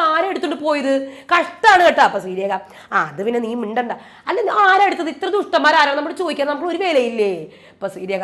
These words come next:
"നമ്മളാ എടുത്തത്." "ഏ?" "അതെ, ഞാനും ഋഷി, അൻസിബയും ജിൻഡോയൊക്കെ കഴിച്ചു."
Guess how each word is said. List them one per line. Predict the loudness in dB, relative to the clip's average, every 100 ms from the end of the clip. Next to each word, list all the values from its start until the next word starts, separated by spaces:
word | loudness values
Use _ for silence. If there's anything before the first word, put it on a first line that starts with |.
| -8 -14 _ 0
"നമ്മളാ | 0 4 4 4
എടുത്തത്." | 2 -4 -6 2
"ഏ?" | 4 4 2 -4 -4 -2
"അതെ, | -2 -4 -8 -6
ഞാനും | 0 2 2 0 -4
ഋഷി, | -8 -4 -2
അൻസിബയും | -4 -8 -8 -6 -8 -10
ജിൻഡോയൊക്കെ | -10 -4 -4 -2 -6
കഴിച്ചു." | -8 -10